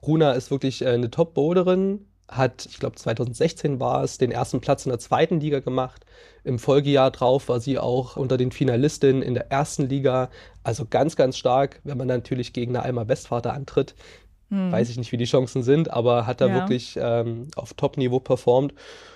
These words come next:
Speaker 1: und ist jetzt super motiviert, in ihrer ganz, ganz frischen neuen Halle für die Bundesliga zu schrauben.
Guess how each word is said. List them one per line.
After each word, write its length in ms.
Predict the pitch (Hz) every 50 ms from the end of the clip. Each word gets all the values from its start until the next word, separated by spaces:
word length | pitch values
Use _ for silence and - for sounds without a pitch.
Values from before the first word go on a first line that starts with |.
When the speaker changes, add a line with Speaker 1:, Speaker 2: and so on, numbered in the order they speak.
| - _ _
Speaker 1:
und 540 | - - - 127 131 131 131 127 127 117 -
ist 180 | 120 117 -
jetzt 220 | - 131 127 - -
super 240 | - 160 156 165
motiviert, 640 | 156 151 147 139 160 135 123 131 143 151 151 143 -
in 560 | - 139 139 139 139 135 139 139 139 143 -
ihrer 280 | - 147 131 123 127 123
ganz, 280 | - - 120 143 147 -
ganz 240 | 139 143 147 -
frischen 400 | - - 151 156 - - 160 156
neuen 300 | 151 139 143 147 147 139
Halle 320 | 123 135 143 151 156 156 156
für 260 | - - 143 139 139
die 80 | 139 135
Bundesliga 500 | 131 139 143 143 - - 139 135 135 -
zu 120 | - -
schrauben. 480 | - - - 160 175 151 139 - 143